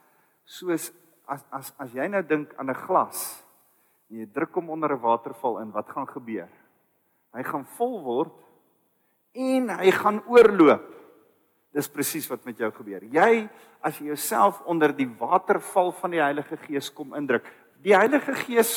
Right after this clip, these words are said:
stort oor, oor ons neer. Hy's reeds daar tot ons beskikking, want jy het klaar tot bekering gekom. Nou kom jy en jy druk jouself onder die Heilige Gees en sê, "Here, ek wil die volheid beleef," en nou kom vul hy jou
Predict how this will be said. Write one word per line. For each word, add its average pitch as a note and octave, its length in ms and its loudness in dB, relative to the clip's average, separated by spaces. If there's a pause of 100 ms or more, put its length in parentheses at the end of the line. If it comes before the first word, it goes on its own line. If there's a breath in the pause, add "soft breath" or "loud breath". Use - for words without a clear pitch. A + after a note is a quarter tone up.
stort A#3+ 500 -2
oor, G#3+ 300 2 (420)
oor G#3 140 0
ons G#3 240 -6
neer. F#3 380 0 (220 loud breath)
Hy's C#3+ 220 -4 (120)
reeds G3 380 0
daar D#3+ 380 4
tot F3+ 180 -2
ons E3+ 200 -6
beskikking, E3+ 600 -4 (300 loud breath)
want E3 200 -10
jy E3 100 4
het - 140 -10
klaar F#3 240 -4
tot F#3 200 -4
bekering F3 420 0
gekom. C#3+ 320 -4 (340 soft breath)
Nou F#3+ 280 4 (100)
kom C#4 220 6
jy D#3 280 4 (300 loud breath)
en D3+ 140 0
jy C#3 100 2 (100)
druk A3+ 260 4
jouself G3 520 4
onder F3+ 220 -2
die E3+ 80 2
Heilige D#3 300 2
Gees D3 320 0
en C#3 100 -8
sê, C#3 220 0 (420 soft breath)
"Here, F3 260 0
ek - 200 -8
wil C#3+ 160 -4
die - 80 -8 (200)
volheid A3+ 420 2
beleef," D#3 440 2
en C3+ 80 -10
nou B2 140 0
kom C3 180 -12
vul - 360 -6
hy G#3+ 120 0
jou G#3 220 2